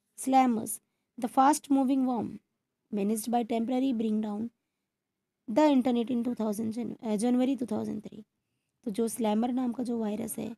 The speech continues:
वो generally आपके इंटरनेट से आता है। मैं बार बार बोलती हूँ, अगर आप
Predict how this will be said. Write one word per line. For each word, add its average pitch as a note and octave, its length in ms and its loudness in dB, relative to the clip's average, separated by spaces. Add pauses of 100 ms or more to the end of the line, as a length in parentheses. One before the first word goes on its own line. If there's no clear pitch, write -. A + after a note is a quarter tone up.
(420)
वो B3+ 160 2
generally C4 320 0
आपके C4 180 -6
इंटरनेट A3 400 -2
से A#3 100 -8
आता A3 180 -10
है। A3 60 -2
मैं A3 100 -2
बार A3 220 0
बार B3+ 160 -2
बोलती A#3+ 320 -4
हूँ, A#3 140 -6
अगर A3+ 180 -6
आप A3+ 180 -6